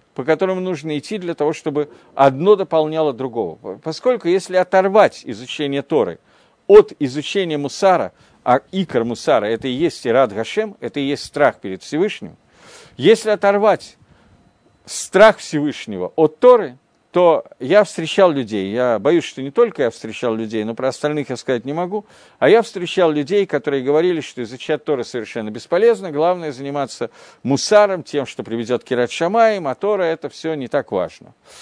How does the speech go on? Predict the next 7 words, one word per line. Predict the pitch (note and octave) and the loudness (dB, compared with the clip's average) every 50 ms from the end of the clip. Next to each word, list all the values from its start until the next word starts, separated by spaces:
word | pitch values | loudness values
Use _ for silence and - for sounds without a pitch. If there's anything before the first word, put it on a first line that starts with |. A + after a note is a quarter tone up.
| - - - - - _ _ _ _ _ _ _ _ | -20 -20 -20 -20 -20 _ _ _ _ _ _ _ _
Думаю, | - A#2+ F#3+ A#3 A3 F3+ C#3+ | 0 2 4 4 4 2 2
что | - - E3+ | 0 0 0
вы | D#3 | 2
тоже | - A#2+ G2+ - - | 2 0 0 0 -4
таких | - F#2+ - - - - G#2 | -8 -8 -8 -10 -10 -8 -8
людей | G2+ F2 G2 F#2+ F2+ | -6 -6 -4 -6 -6
видели. | F2+ F2 E2+ D#2+ D2+ - - | -6 -8 -12 -14 -16 -18 -20